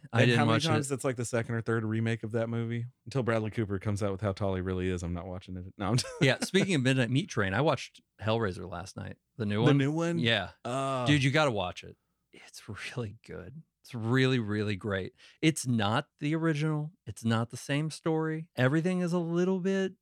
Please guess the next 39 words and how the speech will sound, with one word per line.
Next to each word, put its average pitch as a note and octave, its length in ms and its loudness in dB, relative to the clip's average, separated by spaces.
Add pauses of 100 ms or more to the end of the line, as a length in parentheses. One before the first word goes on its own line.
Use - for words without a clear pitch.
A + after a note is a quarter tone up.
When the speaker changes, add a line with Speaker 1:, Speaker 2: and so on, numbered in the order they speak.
Speaker 1:
different, E3 520 0
but A#2+ 200 0
I B2 80 0
really A#2 380 0
liked A2 260 -2
what A#2 160 -4
they G#2 120 -2
did G#2+ 200 -2
with A2+ 160 -4
it. G2+ 180 -6
And C#3 140 2
it F3 100 -2
looked C#3+ 380 2
really D3 260 -2
good. B2 300 -2
The A2+ 60 -2
pace - 400 -4
of G#2 60 -10
the F#2+ 60 -10
story G2+ 340 -4
is - 120 -14 (140)
fantastic. F#2 480 -6
Speaker 2:
So C3 80 -6
would A#2 120 -4
you A#2+ 60 -2
say A#2 180 -2
it's A2+ 140 -2
a G#2+ 40 -2
reimagining? G#2 800 -4 (120)
Speaker 1:
It's A#2 160 -2
a G#2 60 -4
reimagining, F#2 640 -8
hundred B2 260 0
percent. F#2 340 -10 (120)
But D3+ 240 4
it's D3 180 -4
a C#3+ 40 2
very A#2+ 380 2
interesting G#2+ 680 -4